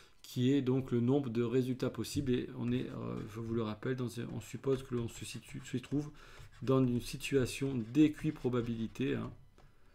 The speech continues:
C'est très important puisqu'on va calculer des probabilités grâce à cette règle, hein, en faisant le nombre de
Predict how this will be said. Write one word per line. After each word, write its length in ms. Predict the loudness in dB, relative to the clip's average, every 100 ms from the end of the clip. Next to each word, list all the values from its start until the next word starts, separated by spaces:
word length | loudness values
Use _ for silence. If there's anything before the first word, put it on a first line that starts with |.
| -20 -16 -14
C'est 160 | -10 -4
très 220 | 2 2
important 500 | 2 0 0 0 0
puisqu'on 320 | -2 -6 -2
va 100 | 0
calculer 480 | 4 2 2 2 4
des 140 | 4
probabilités 760 | 2 2 2 2 2 2 2 0 -4 -18 -20 -12
grâce 280 | -2 0 0
à 40 | 0
cette 180 | -2 0
règle, 360 | 0 0 0
hein, 60 | -2
en 100 | -2
faisant 340 | 0 2 2
le 140 | 4 6
nombre 340 | 6 6 4
de 320 | 4 6 6